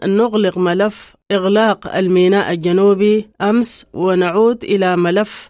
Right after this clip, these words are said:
توقيع الاتفاق السياسي بين المكون العسكري وبعض القوى السياسية،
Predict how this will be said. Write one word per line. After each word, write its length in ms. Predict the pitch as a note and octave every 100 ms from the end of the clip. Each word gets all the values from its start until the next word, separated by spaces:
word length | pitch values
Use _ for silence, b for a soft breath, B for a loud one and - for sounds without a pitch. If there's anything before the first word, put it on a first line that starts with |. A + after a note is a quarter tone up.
| -
توقيع 540 | G#3 G3 - B3 G#3+
الاتفاق 520 | G3 F#3 G3 F3+ A3 F#3+
السياسي 760 | F3+ F#3+ F#3+ G#3 G#3+ A3+ A3
بين 340 | F3+ F#3+ F#3+
المكون 640 | F3+ F3+ F3+ A3 G3+ F3+ D#3+ D#3
العسكري 680 | F3 D#3+ - G#3+ G#3 A3
وبعض 520 | G#3+ E3+ E3+ G3+ F#3 F3+
القوى 500 | F3+ G3+ G3 F#3+ -
السياسية، 840 | F#3 - F3+ E3 E3 G3+ G3+ A#3